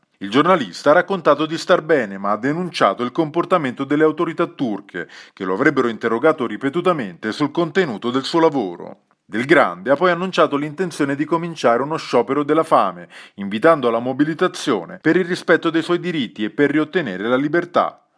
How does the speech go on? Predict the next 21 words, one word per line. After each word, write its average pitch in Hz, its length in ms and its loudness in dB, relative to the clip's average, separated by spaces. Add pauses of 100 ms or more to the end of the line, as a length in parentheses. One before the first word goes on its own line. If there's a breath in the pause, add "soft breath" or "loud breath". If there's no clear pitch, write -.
Un 120 160 0
appello 110 460 0
raccolto 151 420 2
immediatamente 127 800 0
dalla 143 180 2
società 147 460 0
civile 147 440 -2
italiana 139 600 2 (260 loud breath)
attraverso 135 500 2
una 110 140 -2
campagna 120 440 2
sui 107 160 -6
social 147 320 0
media 87 420 -8 (280 loud breath)
ed 104 100 -4
incontri 165 460 0
pubblici 139 400 -2
a - 20 2
Milano, 110 560 0
Torino, 120 500 -2
Pisa 95 460 -4